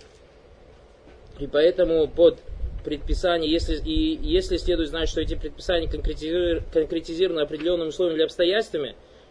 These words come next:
то есть конкретизировано это мукаеда, условия шурут, обстоятельства сифат,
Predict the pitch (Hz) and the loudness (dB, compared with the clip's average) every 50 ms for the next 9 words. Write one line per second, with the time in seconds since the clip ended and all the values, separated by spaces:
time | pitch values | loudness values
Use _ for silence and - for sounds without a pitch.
0 | - - 135 131 - 160 147 - - 160 - - 156 165 202 214 202 185 170 - | -8 -6 -4 -2 2 0 0 0 0 -6 -6 -4 0 2 2 2 2 0 0 0
1 | 165 151 151 - - 170 165 156 151 127 120 117 131 - - 175 190 196 190 185 | 0 0 0 0 2 2 2 4 2 2 2 0 -4 -4 0 2 2 4 4 2
2 | 175 - - 175 175 190 185 156 - - - - - - - - - - - - | 2 2 2 2 4 4 4 4 2 -2 -6 -20 -20 -20 -20 -20 -20 -20 -20 -16
3 | - 120 - - 156 156 175 190 196 - - 185 - - 185 175 - 190 175 156 | -16 -10 -4 0 2 4 4 4 2 0 -2 -4 -2 -2 -2 2 2 4 4 4
4 | 123 - | 2 -2